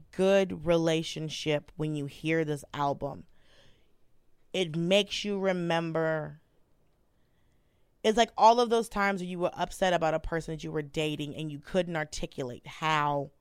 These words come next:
you felt. It perfectly, 'cause it's, like, those little things where it's just, like, "This is a bad situation, but I wanna be here."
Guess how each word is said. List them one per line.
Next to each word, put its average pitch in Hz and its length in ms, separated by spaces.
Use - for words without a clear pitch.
you 147 160
felt. - 480
It 185 340
perfectly, 214 600
'cause 190 200
it's, 180 140
like, 202 160
those 180 220
little 202 280
things 196 500
where 180 80
it's - 120
just, 170 240
like, 160 240
"This 165 200
is 175 80
a 180 80
bad 160 420
situation, 160 600
but 151 140
I 147 80
wanna 143 400
be 131 260
here." - 280